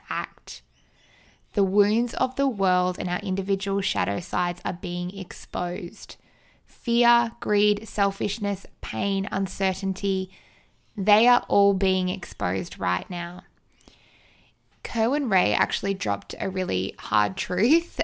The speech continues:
um, and I will link this in the show notes for this episode. How you respond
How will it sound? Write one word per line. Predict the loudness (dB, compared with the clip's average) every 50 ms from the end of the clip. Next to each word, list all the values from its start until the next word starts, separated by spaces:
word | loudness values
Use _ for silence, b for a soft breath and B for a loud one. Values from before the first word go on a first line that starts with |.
| -4 -2
um, | -2 0 0 0 0 -2 -4 -6 -8 -10 -12 -12 -4 -4
and | 0 0 0
I | 0
will | 0 -2 -2
link | -2 -2 -2 -4 -4 -4 -4
this | -4 -4 -4 -6 -6
in | -4 -4 -4 -2 -2
the | -4
show | -4 -4 -4 -4 -2
notes | -2 -4 -4 -6 -8
for | -10 -8
this | -8 -8 -8 -8
episode. | -8 -8 -8 -8 -6 -4 -4 -4 -4 -6 -8 -8 -10 -14 B B B B B B B B B B B B B B B B
How | -6 2 4 4 6
you | 6 2 0 0
respond | 0 -2 -2 -4 -2 0 2 2 2 2 2 2 0 0 -2 -4